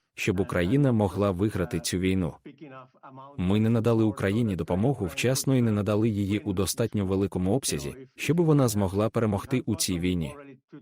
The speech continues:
Якби Україна ще у дві тисячі двадцять другому році отримала всю ту допомогу, яку їй надали за ці три з половиною роки, війна вже закінчилася би, бо восени дві тисячі двадцять другого року російські збройні сили були повністю розбиті.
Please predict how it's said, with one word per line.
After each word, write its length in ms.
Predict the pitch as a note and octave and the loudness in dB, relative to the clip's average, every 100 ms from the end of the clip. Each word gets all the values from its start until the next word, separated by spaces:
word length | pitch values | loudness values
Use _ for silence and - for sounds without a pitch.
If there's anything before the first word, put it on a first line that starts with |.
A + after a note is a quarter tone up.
| C#3+ C3 - C#3+ | -20 -20 -20 -8
Якби 380 | F#3+ G3 F#2+ G#2+ | 0 0 2 0
Україна 520 | G2 F#2 F2+ A#2 G2+ | 0 0 0 0 0
ще 240 | E2 - F2+ | -2 0 0
у 100 | E2+ | 0
дві 180 | F#2 | -2
тисячі 400 | F2+ A#2+ A2 - | -2 -2 -2 -2
двадцять 420 | F2+ E2+ F#2 G2+ E2 | -2 0 0 0 0
другому 400 | G2 F#2+ F2+ F2 | 0 0 0 0
році 300 | A2+ - F2 | 0 0 -2
отримала 440 | D2 G2+ G2 F#2 | 0 0 2 0
всю 280 | - - F2+ | -2 -2 -2
ту 120 | F#2 | 0
допомогу, 580 | E2 F#2+ F#2 G2+ D#2+ D2 - _ | -2 0 2 0 0 -8 -10 _
яку 300 | - E2+ - | -2 0 4
їй 120 | D3 C3+ | 4 6
надали 420 | A2+ G2+ G2 G2+ | 4 2 2 2
за 140 | F#2 | 0
ці 180 | E2+ F2+ | 0 -2
три 240 | - F#2 | 0 0
з 80 | G2+ | 0
половиною 520 | - F#2+ F2+ F2 D#2 | 0 2 2 2 2
роки, 320 | F#2+ A2+ D#2 - C#3 - | 2 2 -2 -6 -16 -6
війна 320 | D#2 D#2 A#2+ | 0 2 2
вже 220 | B2 G#2+ | 0 0
закінчилася 720 | A2 G#2 G#2 F#2 E2+ D2 - | 2 2 -2 -2 -2 -2 -2
би, 160 | D2+ C#2 - _ | -2 -4 -6 _
бо 260 | - E2+ E2 | -8 -2 0
восени 440 | F2+ - C3 C3+ | 2 2 4 4
дві 180 | G2+ G#2 | 2 -2
тисячі 460 | - B2+ A#2 - | 0 -2 -2 0
двадцять 440 | G#2 F#2+ G2+ A2 G2 | 0 0 0 0 0
другого 420 | G#2 F#2+ E2 F2+ | 2 2 2 2
року 280 | B2 A#2+ F#2 | 2 2 0
російські 500 | E2 - G2 - F2+ | 0 0 -2 -2 -4
збройні 460 | E2 F#2 A#2+ G#2+ | -2 2 4 4
сили 340 | F#2 - A2+ A#2 | 2 2 2 2
були 300 | G#2 G2+ G2 | 2 2 2
повністю 560 | - F#2+ E2+ E2 - | 2 0 2 -2 0
розбиті. 520 | F#2+ G2 F#2+ E2 C2+ | 0 0 0 -4 -6